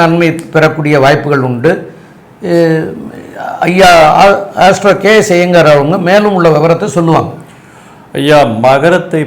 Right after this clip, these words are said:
Speaker 2: பொறுத்தவரை பார்த்தீர்களேயானால் இந்த காலகட்டத்துல அவர்களுக்கு ஆறாம் இடம் வலுத்து போறது, மூணு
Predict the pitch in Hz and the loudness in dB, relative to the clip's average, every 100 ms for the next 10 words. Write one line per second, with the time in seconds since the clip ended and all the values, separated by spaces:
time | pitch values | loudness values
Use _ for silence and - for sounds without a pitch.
0 | 143 139 135 139 135 139 131 127 127 120 | -4 -6 -4 -4 -2 -2 0 -2 -2 -4
1 | 117 113 107 107 117 - - - - - | -2 -2 -2 -2 -6 -10 -20 -20 -20 -20
2 | - - 120 113 101 127 143 139 120 123 | -20 -12 -4 -2 2 2 2 -2 -4 -6
3 | 123 120 - - 110 117 117 110 107 120 | -4 -8 -8 -6 -4 -2 -4 -4 -6 -6
4 | 113 101 110 147 165 147 123 113 104 127 | -4 0 2 2 2 0 -4 -4 -4 -6
5 | 131 113 110 107 107 104 143 160 | -8 -6 -6 -6 -8 -8 -6 -6